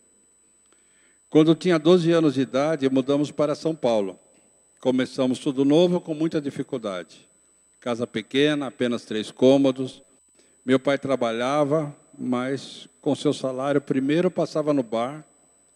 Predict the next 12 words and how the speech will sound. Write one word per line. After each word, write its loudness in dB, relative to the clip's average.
e -10
pagava -2
a 0
sua 0
conta. -2
O -4
que -2
sobrava, -2
entregava -4
à 0
minha -2
mãe -4